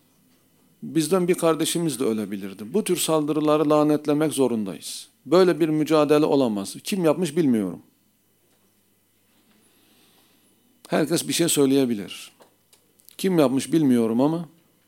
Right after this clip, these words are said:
sonuçta yaptığı şey caiz değil. Böyle bir dava olamaz, böyle bir mücadele yöntemi olamaz.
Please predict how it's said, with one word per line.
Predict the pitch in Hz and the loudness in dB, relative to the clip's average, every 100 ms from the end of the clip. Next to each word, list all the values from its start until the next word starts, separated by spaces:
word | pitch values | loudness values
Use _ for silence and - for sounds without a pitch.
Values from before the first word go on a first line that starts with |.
| _ _ _ _ _ _ _ _ _ _ - _ - | _ _ _ _ _ _ _ _ _ _ -20 _ -14
sonuçta | - 170 147 143 | -2 0 0 2
yaptığı | 151 151 160 | 0 0 -4
şey | 156 139 | -2 0
caiz | 139 131 110 | 0 0 -4
değil. | 117 98 85 - _ _ _ _ _ _ _ _ - | -6 -6 -14 -20 _ _ _ _ _ _ _ _ 2
Böyle | 185 170 147 | 4 6 4
bir | 165 | 4
dava | 156 147 151 156 | 6 6 6 4
olamaz, | 160 156 156 156 151 | 4 2 2 -2 0
böyle | 165 151 139 | 2 2 2
bir | |
mücadele | 147 143 151 143 147 147 | 2 4 2 4 4 4
yöntemi | 139 131 135 143 | 4 2 0 0
olamaz. | 131 120 87 - - | 0 -2 -6 -12 -14